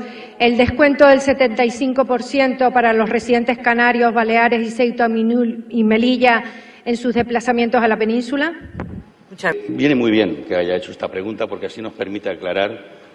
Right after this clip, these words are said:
Speaker 3: alguna cuestión que además está muy vinculada con la respuesta anterior. Y es que lo, lo que decimos y lo que puede ser.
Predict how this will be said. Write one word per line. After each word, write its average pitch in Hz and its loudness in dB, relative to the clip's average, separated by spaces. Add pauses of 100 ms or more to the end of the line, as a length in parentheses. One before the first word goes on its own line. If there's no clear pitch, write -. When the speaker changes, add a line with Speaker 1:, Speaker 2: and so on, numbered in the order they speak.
(260)
Speaker 3:
alguna 139 -2
cuestión 156 -4
que 165 0
además 165 2
está 170 -4
muy 165 0
vinculada 165 2
con 139 -6
la 117 -4
respuesta 110 -6
anterior. 78 -10 (480)
Y - -8
es 117 -6
que - -4
lo, 104 -2
lo 101 -4
que 120 -2
decimos 202 0
y 95 -10
lo 90 -4
que 82 -10
puede 73 -10
ser. - -18